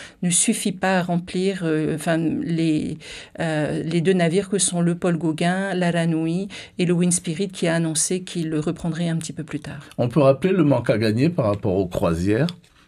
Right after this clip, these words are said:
Speaker 1: Euh, le, le, la croisière, les retombées, euh, annuelles, c'est de l'ordre de douze milliards par an, euh, toutes croisières confondues. Donc oui, c'est un segment important,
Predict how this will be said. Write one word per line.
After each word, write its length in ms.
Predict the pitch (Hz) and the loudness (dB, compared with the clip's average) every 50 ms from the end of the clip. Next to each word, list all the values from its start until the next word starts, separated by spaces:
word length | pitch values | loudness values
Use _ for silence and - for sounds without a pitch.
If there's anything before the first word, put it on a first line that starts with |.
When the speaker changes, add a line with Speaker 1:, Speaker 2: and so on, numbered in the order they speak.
| _ _ _ _ _ _ - - - - - - - - - - _ _ - | _ _ _ _ _ _ -20 -20 -20 -20 -18 -18 -20 -20 -20 -20 _ _ 0
Speaker 1:
Euh, 60 | - | 2
le, 680 | 190 160 208 202 208 208 202 196 190 196 196 170 151 190 | 4 6 8 10 10 10 10 10 10 8 8 8 6 6
le, 220 | 190 185 180 180 175 | 6 6 6 6 8
la 180 | 175 185 185 | 6 6 4
croisière, 580 | 185 - 220 208 196 208 220 226 240 262 269 247 | 6 6 6 6 6 6 6 8 8 8 8 8
les 140 | 233 202 196 | 6 6 6
retombées, 640 | 202 233 240 247 247 233 220 196 220 220 214 208 190 | 6 4 4 6 6 4 6 6 6 6 6 6 6
euh, 420 | 175 170 170 160 160 160 156 156 - - | 6 4 4 2 2 2 0 0 2 4
annuelles, 640 | - 220 233 226 226 220 214 208 220 233 247 247 | 6 8 8 8 8 8 8 6 6 6 6 4
c'est 220 | 240 - - 220 190 | 4 2 2 2 4
de 100 | 170 190 | 4 4
l'ordre 240 | 180 196 202 202 170 | 4 4 2 2 2
de 80 | 180 | 0
douze 380 | 165 151 156 185 208 220 - 240 | 0 0 -2 -2 0 2 4 4
milliards 560 | 226 208 185 185 175 175 190 208 - - - _ - | 4 4 4 4 2 2 0 -2 -6 -10 -14 _ -6
par 200 | 190 170 170 180 | -4 -4 -2 -4
an, 180 | 175 220 247 - - - - - - - - - - | -6 -6 -8 -12 -16 -20 -18 -18 -18 -18 -14 -8 -4
euh, 140 | 170 170 165 165 | -2 -2 -2 0
toutes 140 | - 226 175 | -2 -4 -2
croisières 400 | - - 214 196 180 202 202 196 | 2 4 4 4 4 2 0 0
confondues. 580 | - 202 180 - - 170 170 165 - 196 233 247 | 0 -4 -4 -2 -2 -2 -2 -2 0 0 0 0
Donc 280 | 247 196 175 175 - | 0 0 0 0 0
oui, 140 | 208 214 240 | 0 2 2
c'est 380 | 247 - - - 185 180 185 - | 2 2 2 2 0 0 0 0
un 120 | 175 170 | 0 2
segment 480 | 175 - - 226 214 202 208 214 220 220 | 4 6 6 6 6 4 2 2 4 2
important, 600 | 196 196 196 185 185 - - - 180 185 214 | 2 0 -2 -2 -4 -4 -6 -4 -4 -4 -4